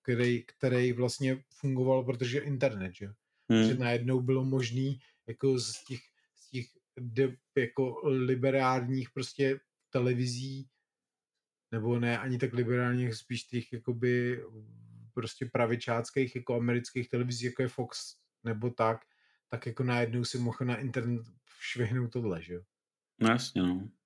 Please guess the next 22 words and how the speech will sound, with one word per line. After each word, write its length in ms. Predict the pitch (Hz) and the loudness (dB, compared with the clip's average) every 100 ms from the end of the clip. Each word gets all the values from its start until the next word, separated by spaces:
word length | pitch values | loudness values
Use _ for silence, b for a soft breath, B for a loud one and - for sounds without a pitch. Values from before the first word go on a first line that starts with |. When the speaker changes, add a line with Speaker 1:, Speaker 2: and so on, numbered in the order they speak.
| _ _ | _ _
Speaker 1:
Víš, 160 | 107 - | -12 -8
takže 260 | 117 113 | -6 -4
oni 220 | 113 117 | -2 -2
možná 360 | 117 110 117 117 | -2 -2 -2 -4
v 100 | 107 | -4
tu 180 | - 120 | -4 -2
dobu 260 | 113 107 | -2 -2
to 100 | 123 | -2
bylo 200 | 117 117 | 0 0
asi 200 | 107 - | -2 0
jako 220 | 151 117 127 | 0 2 0
hodně 220 | 120 143 | 0 0
populární, 480 | 117 - 110 120 120 | -2 0 2 2 0
to 80 | |
byly 140 | 107 117 | -2 0
začátky 540 | 101 - 101 104 - | -2 0 0 0 0
asi 400 | 110 - 101 98 104 | 0 0 -4 -4 -4
videa 360 | 98 98 110 | -2 0 2
na 140 | 104 95 | 2 0
internetu, 500 | 104 110 110 101 98 | 0 0 0 -4 -8
podle 260 | 98 98 | -6 -4
mě. 200 | 98 101 | -4 -8